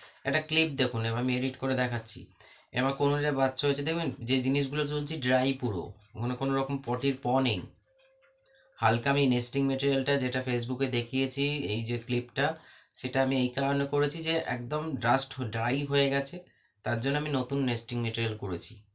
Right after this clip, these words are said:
কিন্তু এখানে কোনো রকম পটির ডিস্টার্ব হয় না কিন্তু, যে পেট খারাপ হয়ে গেছে, কোনোরও পেট খারাপ হচ্ছে, আমার কাছে রিপোর্ট আসছে। কেন হচ্ছে? এই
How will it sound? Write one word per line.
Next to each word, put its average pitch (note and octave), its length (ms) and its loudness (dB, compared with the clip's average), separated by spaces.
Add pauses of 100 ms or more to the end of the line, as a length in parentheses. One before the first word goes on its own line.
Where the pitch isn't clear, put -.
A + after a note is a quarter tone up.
(340)
কিন্তু B2+ 240 -2
এখানে C#3+ 200 0
কোনো C#3+ 220 0
রকম D3 220 -2 (100)
পটির B2 320 -2
ডিস্টার্ব C3 420 -2
হয় A2 120 -2
না G#2 100 -4
কিন্তু, F#2 300 -10 (120)
যে A2+ 140 -4
পেট B2 220 0
খারাপ B2 220 2
হয়ে A#2 240 -2
গেছে, A2+ 200 -4 (460)
কোনোরও C#3+ 440 2
পেট A#2+ 300 -4
খারাপ G#2 280 0
হচ্ছে, G2+ 220 -6
আমার G#2 240 -2
কাছে A2 220 -4
রিপোর্ট G#2+ 420 -4
আসছে। - 240 -10 (460)
কেন D3+ 240 0
হচ্ছে? A#2 420 -2
এই A#2+ 120 -2